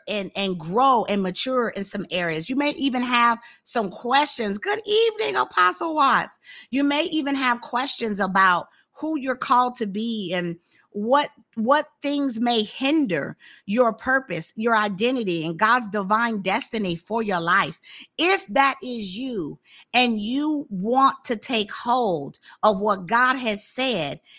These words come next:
and you want to not only pray till you see what you say,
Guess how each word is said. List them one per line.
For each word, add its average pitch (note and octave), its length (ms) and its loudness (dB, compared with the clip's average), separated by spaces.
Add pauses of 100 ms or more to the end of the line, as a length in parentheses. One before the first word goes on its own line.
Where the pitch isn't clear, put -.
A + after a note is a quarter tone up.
(140)
and A3+ 220 2
you D4 120 0
want D4 240 0
to A#3 40 -2
not B3 280 2
only A3 260 -4
pray C4 640 -2
till B3 140 -6
you F#3+ 180 -8
see D#4+ 480 -2
what G#3+ 220 0
you F3+ 100 -2
say, G#3+ 520 2